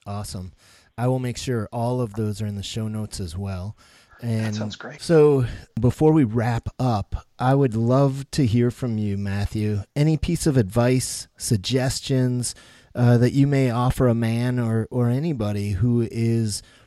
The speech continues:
Speaker 1: right now listening and struggling with their mental health?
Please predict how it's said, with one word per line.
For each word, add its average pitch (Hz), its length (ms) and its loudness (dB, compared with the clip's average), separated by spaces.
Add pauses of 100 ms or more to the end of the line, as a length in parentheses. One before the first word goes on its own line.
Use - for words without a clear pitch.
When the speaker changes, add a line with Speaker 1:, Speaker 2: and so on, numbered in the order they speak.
Speaker 1:
right 131 260 2
now 123 640 0 (140)
listening 120 720 0
and 117 200 -4
struggling 127 600 0
with 104 160 -2
their 127 160 0
mental 104 320 -4
health? 92 320 -6